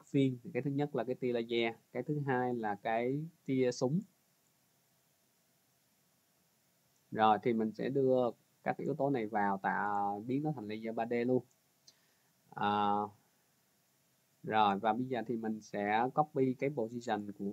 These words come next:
cái con robot của mình, Ctrl C, dán vào cái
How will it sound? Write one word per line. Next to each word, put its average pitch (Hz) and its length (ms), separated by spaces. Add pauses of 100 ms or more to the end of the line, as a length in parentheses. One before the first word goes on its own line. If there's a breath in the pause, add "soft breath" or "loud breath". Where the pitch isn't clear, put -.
cái 123 140
con 120 220
robot 127 340
của 127 60
mình, 110 400 (160)
Ctrl 101 240
C, 117 480
dán 117 260
vào 104 200
cái 117 220